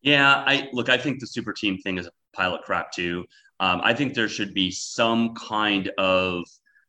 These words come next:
uh, rule, uh, where, uh, for free agency only, of course, if it's homegrown talent, that's different. But there's gotta be some kind of rule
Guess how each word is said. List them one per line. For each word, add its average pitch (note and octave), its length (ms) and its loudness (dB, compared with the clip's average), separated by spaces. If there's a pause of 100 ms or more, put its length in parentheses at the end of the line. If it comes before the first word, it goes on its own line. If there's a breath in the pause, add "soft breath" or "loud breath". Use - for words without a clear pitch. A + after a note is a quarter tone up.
(360)
uh, F2 400 0 (120)
rule, G2 680 -2 (320)
uh, F2 120 -4
where, G2+ 600 4
uh, - 40 -4 (260)
for A#2+ 100 -4
free A2+ 240 2
agency F#2+ 360 -2
only, F2+ 240 -2
of D#2 100 -10
course, F2 340 -8
if F2+ 120 -14
it's F#2 100 -10
homegrown F#2+ 360 -4
talent, F2 260 -4
that's - 160 -12
different. F2+ 280 -8 (360 soft breath)
But A#2 140 2
there's A#2 140 -2
gotta D3 140 2
be A2+ 60 -2
some C3 260 -2
kind B2+ 220 -2
of G2+ 60 -4
rule G2 460 -2